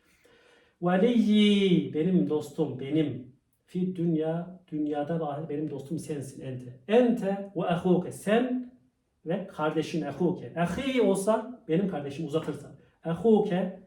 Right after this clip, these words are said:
sen ve kardeşin. "Ente ve ahuke." Bakın, "Zevcuke," senin eşin.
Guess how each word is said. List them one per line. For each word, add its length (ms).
sen 420
ve 120
kardeşin. 720
"Ente 640
ve 100
ahuke." 880
Bakın, 440
"Zevcuke," 640
senin 320
eşin. 540